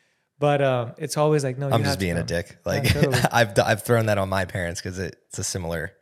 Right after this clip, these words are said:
Speaker 2: uh, thing. So I kn-, I know what it goes through, but not to distract w-,
Speaker 1: No,
Speaker 2: from
Speaker 1: no.
Speaker 2: where you were going.
Speaker 1: Totally. And so my counter, or my, my thought process was, "Okay, fine.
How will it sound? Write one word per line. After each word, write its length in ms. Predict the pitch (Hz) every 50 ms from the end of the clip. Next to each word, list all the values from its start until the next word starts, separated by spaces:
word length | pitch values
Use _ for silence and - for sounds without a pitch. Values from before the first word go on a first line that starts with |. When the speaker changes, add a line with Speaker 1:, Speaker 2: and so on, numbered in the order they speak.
| _ _ _ _ _ _ _ - -
Speaker 2:
uh, 100 | 64 - -
thing. 320 | - - 85 71 71 -
So 160 | - - -
I 80 | 80 80
kn-, 140 | 82 76 - -
I 40 |
know 140 | 82 82 82
what 120 | 76 71 69
it 40 |
goes 200 | - - 73 -
through, 100 | - 82
but 120 | 80 90 92
not 180 | 107 101 92
to 80 | - 101
distract 420 | 87 87 - - - 82 82 -
w-, 100 | - - -
Speaker 1:
No, 100 | 139 151
Speaker 2:
from 80 | 151 151
Speaker 1:
no. 40 | -
Speaker 2:
where 80 | 90
you 100 | 87 85
were 100 | 85 82
going. 300 | 90 85 85 87 101 110 -
Speaker 1:
Totally. 380 | - 151 156 147 131 120 113 110 - _ _ _ _ _ _ _ -
And 120 | 156 147
so 460 | - - 175 170 170 165 165 165 - - _ _ -
my 300 | 139 143 151 156 156 147
counter, 520 | 151 - 151 139 143 139 131 131 139 - - - - - - -
or 220 | 160 139 127 120
my, 280 | 123 123 127 127 127 123 123
my 180 | - 139 127 123
thought 280 | 120 151 160 180 175
process 300 | - 131 120 - 131 113
was, 180 | 110 117 117 -
"Okay, 320 | 147 139 - 127 117 117
fine. 640 | 110 - - - 139 123 113 107 107 117 123 151 165